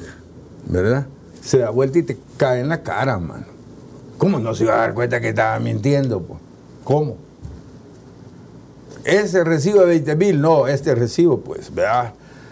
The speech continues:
Era de unos repuestos que nos traía. Y este otro, ah, más repuestos. Y el presidente compra los repuestos en casa presidencial, no, ¿verdad?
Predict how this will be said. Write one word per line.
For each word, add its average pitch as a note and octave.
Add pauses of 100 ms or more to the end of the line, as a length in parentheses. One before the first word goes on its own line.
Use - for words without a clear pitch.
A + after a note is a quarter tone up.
(260)
Era -
de B2+
unos C#3
repuestos C#3
que A2
nos G#2
traía. C3
Y D3+
este F#3
otro, G3+
ah, F#3+
más F3+
repuestos. E3+ (840)
Y B2
el C#3
presidente C3+
compra D3
los C#3+
repuestos D3
en C3+
casa C3
presidencial, B2
no, F#2
¿verdad? D#2